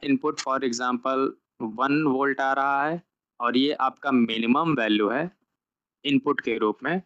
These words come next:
तो आपका डिजिटल वैल्यू हो जाएगा ज़ीरो, क्योंकि ये रेंज है, ये minimum, ये maximum। अगर एक volt input होगा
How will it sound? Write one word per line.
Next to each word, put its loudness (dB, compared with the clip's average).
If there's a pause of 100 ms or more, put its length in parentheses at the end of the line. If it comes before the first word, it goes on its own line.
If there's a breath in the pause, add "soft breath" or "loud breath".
(520)
तो -4
आपका -2
डिजिटल 2
वैल्यू 2
हो -2
जाएगा -2
ज़ीरो, 0 (600)
क्योंकि 2 (440)
ये 4
रेंज 2
है, -8 (1000)
ये 0
minimum, 2
ये 0
maximum। -2 (180)
अगर -2
एक 0
volt 0
input 0
होगा -2